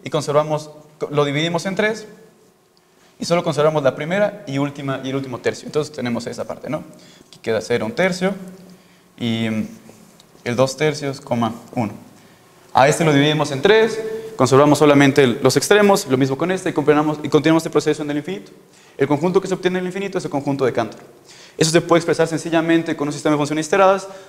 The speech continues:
denotado de esta forma. F cero de X igual a un tercio de X, y F uno de X igual a un tercio de X más dos tercios.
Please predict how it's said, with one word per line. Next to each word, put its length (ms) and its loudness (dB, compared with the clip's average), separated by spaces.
denotado 300 2
de 60 4
esta 120 -4
forma. 300 -4
F 240 -6
cero 280 -4
de 220 -2
X 360 -8
igual 360 2
a 100 0
un 180 -2
tercio 320 -4
de 140 0
X, 280 -6
y 120 2
F 220 2
uno 260 2
de 180 2
X 320 -6
igual 340 2
a 100 2
un 240 -2
tercio 400 -4
de 160 0
X 280 -8
más 240 -2
dos 160 -4
tercios. 360 -10